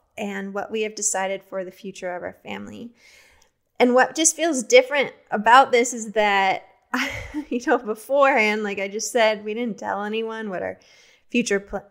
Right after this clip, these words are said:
plans were for our family 'cause we really didn't know. But now, because you've been on this journey with me, and because I know that there are so many women who are going through infertility, who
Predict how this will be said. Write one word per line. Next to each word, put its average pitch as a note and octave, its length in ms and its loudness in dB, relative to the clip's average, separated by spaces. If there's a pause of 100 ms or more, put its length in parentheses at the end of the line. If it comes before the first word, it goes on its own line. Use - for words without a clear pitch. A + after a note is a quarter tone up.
plans G3 280 -6
were A3+ 100 0
for A#3+ 140 -4
our A#3+ 120 0
family D4 280 -6
'cause C4 120 -6
we A3 80 -4
really A3 340 0
didn't G#3+ 400 -4 (100)
know. F#3 680 -2 (500)
But G3+ 200 2
now, B3 680 2 (100)
because A#3+ 320 -2
you've C4 100 -4
been B3+ 120 2
on A#3+ 120 2
this G#3 160 -2
journey G#3+ 360 -4
with G3+ 280 -6
me, B3 220 0
and B3+ 80 -2
because B3+ 320 -4
I B3+ 60 -2
know B3 160 -4
that A#3+ 140 -4
there A#3 140 0
are G#3+ 60 -2
so C#4 260 0
many C4 280 -4
women G#3 380 -2
who G3 420 -10 (420)
are G#3+ 120 2
going C4 240 2
through C4+ 220 -4
infertility, G3+ 760 -4
who G#3 600 -2